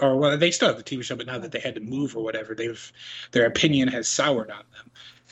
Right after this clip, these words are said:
So they're just openly, kinda openly saying that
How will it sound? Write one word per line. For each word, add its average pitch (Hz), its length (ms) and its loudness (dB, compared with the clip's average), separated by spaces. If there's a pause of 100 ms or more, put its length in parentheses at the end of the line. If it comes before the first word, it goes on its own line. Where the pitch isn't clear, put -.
(340)
So - 140 -2
they're 151 140 4
just 156 300 0
openly, 156 420 2
kinda 135 340 -2
openly 139 340 -2
saying 135 380 -2
that 113 220 -6